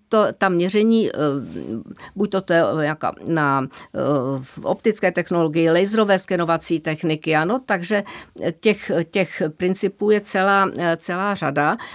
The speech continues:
a také se provádí celá řada těch měření, které se vzájemně porovnávají a, a, e, doplňují, tak aby ten, e,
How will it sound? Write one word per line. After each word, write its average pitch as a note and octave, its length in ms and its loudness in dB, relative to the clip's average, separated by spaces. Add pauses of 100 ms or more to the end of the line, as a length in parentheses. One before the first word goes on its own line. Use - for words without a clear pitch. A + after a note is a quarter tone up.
a - 60 0
také E3+ 200 -2
se - 140 -2
provádí F#3 460 -4
celá F#3+ 340 -2
řada E3+ 260 -4
těch A3+ 220 -8
měření, E3+ 400 2
které F3+ 240 -4
se G#3 140 -2
vzájemně F3 460 -2
porovnávají F3 1000 -2
a, F3 240 2 (260)
a, F3 140 -2
e, F3 40 -6 (420)
doplňují, D#3 720 2 (220)
tak D3+ 200 -2
aby E3+ 240 -2
ten, F#3 340 0 (280)
e, B2+ 520 -2